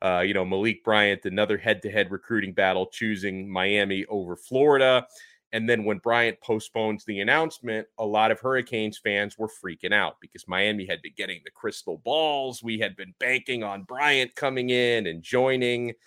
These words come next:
uh, Raul Popo Aguirre and Bobby Washington in that linebacker class, and we're still yet to get the announcement from Malik Bryant.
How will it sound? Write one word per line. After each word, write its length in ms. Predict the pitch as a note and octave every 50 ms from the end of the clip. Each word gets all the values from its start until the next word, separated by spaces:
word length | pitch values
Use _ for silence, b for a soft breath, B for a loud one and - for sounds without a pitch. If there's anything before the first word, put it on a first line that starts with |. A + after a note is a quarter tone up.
| b b b b b -
uh, 300 | F#2+ F#2+ F#2+ F#2 F2+ F2
Raul 520 | F2 F#2 G2+ G2+ G#2+ A#2+ B2+ B2+ A#2+ A#2+ -
Popo 540 | - C3 B2+ B2+ - - B2 A#2+ A2+ G#2 -
Aguirre 760 | G#2+ G2+ G#2+ A#2 B2 B2+ C3 C3 C3 B2 B2 A#2+ A#2+ A#2 A2+ b b b b b b -
and 160 | G2+ G2+ G2
Bobby 300 | F#2 A#2 A2+ A#2 A2 A#2
Washington 580 | G#2+ G#2+ A2+ A#2 B2 B2 - - A#2+ - - A2+
in 140 | A2+ A#2 A#2
that 200 | A2+ A2 - -
linebacker 600 | A2 G#2+ A2 A2 G2 G#2 G2+ G2+ - - - _
class, 560 | - - G#2 G2+ G2 F#2+ F#2+ - - - -
and 140 | - G#2+ G2+
we're 120 | F#2+ G#2+ G#2+
still 360 | - - - C3+ A#2+ A2+ A2
yet 500 | G2+ G2 G2 G#2 A2+ A2+ G#2+ - - -
to 100 | - G#2
get 260 | F2 - G#2+ G2 - _
the 140 | - G2 G2
announcement 560 | F2+ F#2 F2+ F#2+ F#2+ - - - G2 F2+ - -
from 300 | - G#2+ G2 F2+ F2+ F2
Malik 340 | F2 F2+ F2+ F#2+ F#2 E2+ _ _
Bryant. 380 | - F#2 F2+ F2+ F2+ E2+ D2+